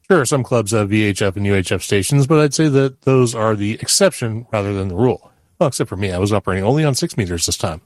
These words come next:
<laughs> 'cause my antenna, you'd be dead. <laughs> And since the majority of licensed hams are techs,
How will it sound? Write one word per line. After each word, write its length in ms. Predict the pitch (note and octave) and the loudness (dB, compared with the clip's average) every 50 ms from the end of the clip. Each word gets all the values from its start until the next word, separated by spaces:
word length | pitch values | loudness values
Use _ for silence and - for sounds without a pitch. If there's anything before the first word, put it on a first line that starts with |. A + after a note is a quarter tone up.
| _ _ | _ _
<laughs> 160 | A2 F#2 - | -2 -2 0
'cause 180 | - G#2 F2 - | -2 -2 -2 -2
my 180 | F2+ E2+ D#2 - | -4 -4 -6 -6
antenna, 380 | - - F2 - A#2 A#2+ A2+ - - | -8 -8 -2 -2 -2 -2 -2 -6 -8
you'd 180 | - A2 F#2+ | -8 -6 -6
be 80 | E2+ E2+ | -6 -6
dead. 360 | D#2 D2+ F2+ F#2 F#2 D#2+ - _ _ _ _ _ - - - D3+ - - | -2 0 0 0 0 0 -4 _ _ _ _ _ -20 -6 -6 -6 -4 0
<laughs> 400 | - F3+ - _ - - - _ _ - A2+ A#2 - - - - - - - - - - - - _ _ _ _ _ _ F3 | 0 0 0 _ -12 -20 -20 _ _ -4 -4 -4 -4 -6 -10 -10 -10 -10 -8 -10 -10 -10 -10 -16 _ _ _ _ _ _ 2
And 220 | E3+ F3 E3+ D#3 | 2 2 2 2
since 220 | - F#3+ F3+ - | 0 0 0 2
the 60 | - E3+ | 2 2
majority 420 | D#3+ C3+ A#2+ D#3 E3 F3 D#3+ D3 | 2 2 2 4 4 4 4 4
of 80 | C3+ C3+ | 4 2
licensed 400 | C3+ C3 B2+ - C3 A#2 - - | 2 2 2 0 -2 -4 -2 -2
hams 240 | B2+ B2 A2+ G2 | -2 -2 -2 -4
are 80 | G2+ F#2 | -6 -8
techs, 540 | - - - G#3 F3+ B2+ B2 - - - | -4 0 2 2 2 2 0 -2 -4 -6